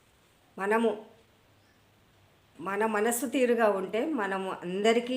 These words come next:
ఇష్టపడతాము, అందరూ మనకు ఇష్టపడతారు. ప్రతి స్నేహితురాలు, స్నేహితుడు,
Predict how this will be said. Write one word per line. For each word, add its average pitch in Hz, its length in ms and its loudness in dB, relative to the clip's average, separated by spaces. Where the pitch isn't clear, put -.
ఇష్టపడతాము, 196 720 -6
అందరూ 226 240 2
మనకు 196 280 -2
ఇష్టపడతారు. 165 640 -8
ప్రతి 269 420 -6
స్నేహితురాలు, 214 720 2
స్నేహితుడు, 190 600 -4